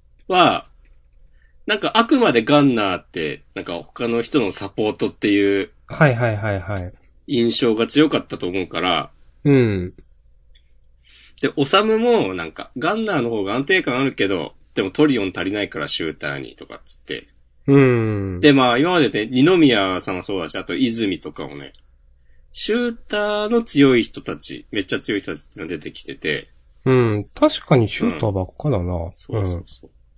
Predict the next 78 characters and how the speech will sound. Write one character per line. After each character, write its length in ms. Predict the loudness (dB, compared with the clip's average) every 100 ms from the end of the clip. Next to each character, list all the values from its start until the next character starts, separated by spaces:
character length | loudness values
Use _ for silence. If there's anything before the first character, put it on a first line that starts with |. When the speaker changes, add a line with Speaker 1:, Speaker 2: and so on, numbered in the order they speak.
| -20 _ -20 _ _ _ 2
Speaker 2:
那 120 | 4
須 180 | 4 4
さ 80 | 6
ん 80 | 8
も 80 |
シ 140 | 6 4
ュ 20 |
ー 40 |
タ 100 | 4
ー 20 | 2
で 80 | 2
し 80 | -2
た 60 |
よ 60 | -6
ね。 680 | -4 -6 -8 -20 _ -4 -2
Speaker 1:
ん？ 140 | -2 -10 -20 -20 -20 -20 -2
Speaker 2:
那 140 | 4 4
須 20 |
さ 240 | 4 2
ん 100 | 4
も 80 | 2
シ 160 | 2 0
ュ 60 |
ー 80 | 0 -4 _ 0
タ 100 | 0
ー 80 |
で 60 | 2
し 0 |
た 60 | 2
よ 60 |
ね。 20 |
Speaker 1:
そ 140 | 2 0
う 20 |
そ 60 | 0
う 40 |
そ 40 | -4
う 40 |
そ 280 | -6 -10 -8
う。 120 | -6
う 20 | 0
ん。 40 |
Speaker 2:
で 60 | 2
し 80 | 2
た 80 |
よ 80 | 0
ね。 280 | 0 -2 -4
Speaker 1:
う 60 | -8
ん。 240 | -8 -10 -16 _ -20 -20 -20 _ -20 -20 -20 -20 -20 -2
Speaker 2:
で、 120 | 4
あ 120 | 4
と 180 | 4 6
は 140 | 6 6
そ 160 | 4
の、 200 | 4 4
何 240 | 4 4 4
言 40 |
っ 20 |
て 100 | 0
い 40 | -4
う 0 |
ん 20 |
で 20 |
す 60 | -2
か？ 80 |
ア 60 | -2
タ 100 | -2
ッ 80 | -4 -2
カ 260 | -2 -2
ー 20 |
っ 80 | -4 -14 -4
て 80 | 0
言 100 | 0
う 20 |
ん 40 |
で 80 | -2
す 120 | -6
っ 60 | -6
け？ 280 | -4 -4